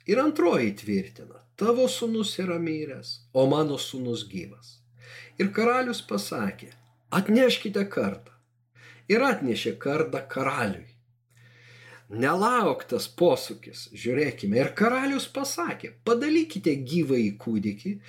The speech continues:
ir duokite vieną pusę vienai, o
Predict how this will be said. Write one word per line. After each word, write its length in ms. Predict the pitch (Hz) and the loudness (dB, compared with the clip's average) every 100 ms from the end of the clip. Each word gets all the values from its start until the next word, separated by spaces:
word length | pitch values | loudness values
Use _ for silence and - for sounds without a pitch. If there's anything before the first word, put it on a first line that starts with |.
| - - - | -18 -8 2
ir 200 | 233 208 | 4 4
duokite 680 | 202 277 254 262 196 160 131 | 2 2 2 0 0 0 0
vieną 680 | 123 202 185 151 127 107 98 | 4 6 6 4 0 -2 -4
pusę 380 | - 127 - 120 | -2 -2 0 -2
vienai, 560 | 104 127 202 262 262 262 - | 0 2 2 2 -2 -6 -2
o 160 | 156 | 2